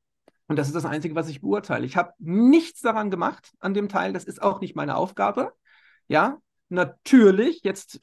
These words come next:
arbeite ich dann ab dem ersten ersten zweitausendvierundzwanzig nicht mehr für die Duoton, beziehungsweise dann eben Mitte des Jahres,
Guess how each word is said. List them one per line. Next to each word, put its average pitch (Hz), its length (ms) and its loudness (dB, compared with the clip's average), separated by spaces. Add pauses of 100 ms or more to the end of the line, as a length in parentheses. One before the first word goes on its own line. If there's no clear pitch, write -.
arbeite 165 360 2
ich 139 280 -14
dann 175 300 2
ab 165 240 -2
dem 156 420 -4
ersten 160 340 0
ersten 151 360 -8
zweitausendvierundzwanzig 143 800 -8
nicht 170 160 -8
mehr 190 100 -4
für 196 80 -8
die 190 80 -8
Duoton, 220 560 -4 (220)
beziehungsweise 156 680 -4
dann 156 200 -4
eben 156 240 -4
Mitte 196 240 0
des 147 180 -4
Jahres, 143 540 -4